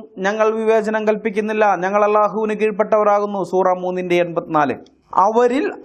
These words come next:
ആർക്കിടയിലും എന്ന് വെച്ചാൽ പ്രവാചകന്മാർ കുറേ പേര് വന്നു പോയിട്ടുണ്ടല്ലോ.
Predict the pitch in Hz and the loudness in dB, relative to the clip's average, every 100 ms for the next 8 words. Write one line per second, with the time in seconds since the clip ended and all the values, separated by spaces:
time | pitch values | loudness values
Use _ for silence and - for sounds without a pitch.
0 | 202 196 208 - - 190 165 147 156 214 | 2 2 0 -4 -2 2 2 2 0 0
1 | 120 - _ _ _ _ _ - 185 240 | -4 -10 _ _ _ _ _ -2 0 0
2 | 220 247 175 160 175 190 220 226 240 262 | 0 0 2 2 2 2 0 0 0 2
3 | 254 247 247 254 254 240 254 247 254 233 | 2 2 2 2 2 0 2 2 0 -2
4 | 233 165 | 0 0